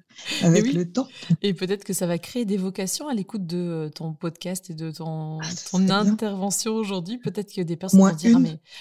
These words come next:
Speaker 1: oui, <laughs> ça serait bien parce que, en fait,
Speaker 2: Je
Speaker 1: finalement,
Speaker 2: veux,
Speaker 1: on peut
Speaker 2: j'en veux
Speaker 1: dire
Speaker 2: pas quinze.
Speaker 1: <laughs>
Speaker 2: Ça serait
Speaker 1: d'avoir
Speaker 2: bien.
Speaker 1: un ou une collègue, euh, qui
Speaker 2: Oui.
Speaker 1: pourrait travailler, euh, euh, et avec la, lesquels tu pourrais éventuellement échanger, parce qu'il faut dire que tu es la seule en France à travailler,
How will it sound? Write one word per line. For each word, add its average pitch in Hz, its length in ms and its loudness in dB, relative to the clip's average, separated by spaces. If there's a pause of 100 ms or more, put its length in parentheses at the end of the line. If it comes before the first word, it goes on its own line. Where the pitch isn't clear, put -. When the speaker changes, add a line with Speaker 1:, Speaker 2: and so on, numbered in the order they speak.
(160)
Speaker 1:
oui, 247 220 0
<laughs> 196 100 -4
ça 214 140 0
serait 190 160 -2
bien 185 160 0
parce - 180 -4
que, 196 140 -2 (320)
en 180 80 -2
fait, 226 180 -8
Speaker 2:
Je - 40 -10
Speaker 1:
finalement, 180 220 0
Speaker 2:
veux, 208 120 6
Speaker 1:
on 180 40 0
peut - 80 -8
Speaker 2:
j'en 196 120 8
veux 196 80 2
Speaker 1:
dire 208 80 0
Speaker 2:
pas 202 140 0
quinze. 214 360 0
Speaker 1:
<laughs> 214 760 2
Speaker 2:
Ça 220 100 -6
serait - 60 -4
Speaker 1:
d'avoir 180 240 2
Speaker 2:
bien. 214 200 2 (300)
Speaker 1:
un 254 140 0
ou 240 160 2
une 233 120 0
collègue, 226 600 -2 (300)
euh, 185 100 -2
qui 185 300 -6
Speaker 2:
Oui. 165 40 4
Speaker 1:
pourrait 196 300 -6
travailler, 180 640 -8
euh, 170 100 -2 (460)
euh, 160 360 -4 (140)
et 175 140 -6
avec 170 200 -8
la, 170 200 -6
lesquels 180 320 -8
tu 180 120 -16
pourrais 180 300 -8
éventuellement 170 520 -6
échanger, 175 360 -6
parce 185 220 -8
qu'il 180 80 -12
faut 185 100 -8
dire 220 160 -8
que - 80 -12
tu 175 200 -8
es - 20 -8
la 165 100 -8
seule 269 260 -4
en 214 80 -4
France 214 280 -8
à - 40 -10
travailler, 175 540 -8